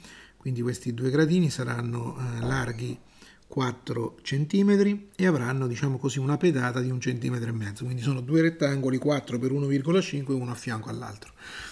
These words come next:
Allora, di, eh, come prima operazione, eh, troveremo le tracce di questi,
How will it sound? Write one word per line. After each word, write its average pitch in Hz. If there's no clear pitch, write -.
Allora, 143
di, 165
eh, 117
come 135
prima 160
operazione, 165
eh, 123
troveremo 170
le 185
tracce 110
di 117
questi, 117